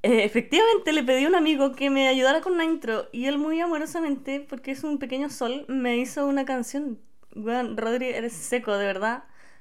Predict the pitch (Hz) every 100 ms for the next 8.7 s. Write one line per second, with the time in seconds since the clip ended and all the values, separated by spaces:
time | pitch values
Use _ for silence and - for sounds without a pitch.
0 | - - - 220 247 285 240 208 226 -
1 | 220 220 202 208 208 208 262 240 214 -
2 | 202 - 208 233 233 247 254 247 208 190
3 | 196 233 220 208 190 208 208 - 202 -
4 | 208 208 190 196 240 262 - 247 240 233
5 | 277 285 262 254 233 226 254 294 330 359
6 | 294 247 - 226 214 208 202 226 254 220
7 | 220 262 277 233 233 247 269 285 - -
8 | 220 233 226 190 185 185 180